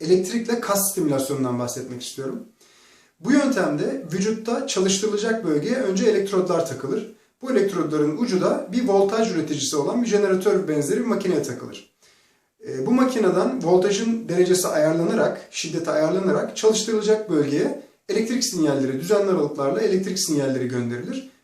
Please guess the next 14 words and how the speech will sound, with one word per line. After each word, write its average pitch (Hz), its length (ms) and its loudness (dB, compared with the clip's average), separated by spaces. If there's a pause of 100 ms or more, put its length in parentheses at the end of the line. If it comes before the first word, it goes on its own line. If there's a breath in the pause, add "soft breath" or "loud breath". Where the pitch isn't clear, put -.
Ve 156 80 -4
bu 240 140 0
bölgedeki 170 440 4
kasların, 233 680 -4 (380 loud breath)
e, 127 360 -6
pasif 190 320 -2
olarak, 135 440 0
yani 139 420 0
makinenin 185 460 2
gönderdiği 147 520 2
uyarımla 175 560 2
kasılıp 226 520 -2
gevşemesi 185 420 4
sağlanır. - 560 -4